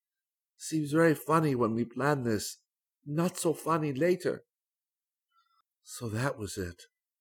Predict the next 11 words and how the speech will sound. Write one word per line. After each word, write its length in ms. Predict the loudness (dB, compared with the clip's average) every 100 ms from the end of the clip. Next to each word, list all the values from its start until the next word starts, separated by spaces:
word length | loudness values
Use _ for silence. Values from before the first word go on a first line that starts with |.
| _ _ _ _ _ _
"But 300 | -6 -4 -6 _ _
what 320 | -10 0 0 2
were 60 |
you 180 | 0 -2
going 320 | 4 4 4 0
to 100 | -8
do 300 | -2 0 2
with 180 | 0
the 60 | -2
play 360 | -4 0 0 0
sword?" 420 | 0 2 0